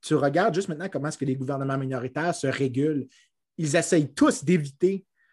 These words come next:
de rentrer dans la petite zone qui était définie par le conflit constitutionnel de mille neuf cent vingt-six. En fait, le conflit constitutionnel de mille neuf cent vingt-six est tellement important dans l'histoire écon-, dans l'histoire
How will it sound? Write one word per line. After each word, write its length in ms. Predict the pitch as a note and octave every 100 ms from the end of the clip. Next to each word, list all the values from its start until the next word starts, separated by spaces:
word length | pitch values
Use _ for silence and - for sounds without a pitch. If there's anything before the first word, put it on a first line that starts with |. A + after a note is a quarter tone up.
| _ -
de 100 | E3
rentrer 360 | D#3+ F3+ G#3+
dans 100 | G3
la 120 | D#3 D#3
petite 340 | - B3+ D#3+
zone 360 | C3+ F3 G3 F3+
qui 100 | B2+
était 160 | C3+
définie 440 | B2+ C3+ C#3+ C#3 D#3
par 180 | D3
le 120 | C3+ B2
conflit 420 | D3+ C3+ - E3+
constitutionnel 920 | C#3+ C3+ - - - C3+ B2+ C3+ C3+
de 80 | B2+
mille 120 | B2+
neuf 160 | B2 -
cent 160 | C3
vingt-six. 360 | A#2+ G#2+ F#3+ E3 - - -
En 100 | F3
fait, 160 | E3 A3+
le 100 | D#3
conflit 320 | G3 G3 A3+
constitutionnel 400 | G#3 F#3+ G3+ G#3+
de 60 | D#3
mille 60 |
neuf 100 | D3+
cent 100 | -
vingt-six 220 | E3 E3 D#3
est 120 | D3+ _
tellement 420 | - A#3 A3+ G3+
important 540 | G#3 - D3 - D#3 A3 _ _ _ _ _
dans 100 | C#3
l'histoire 440 | C3 C3 - D#3 D#3
écon-, 300 | C3+ C#3 C#3
dans 100 | C#3
l'histoire 460 | C3+ C#3 E3 E3+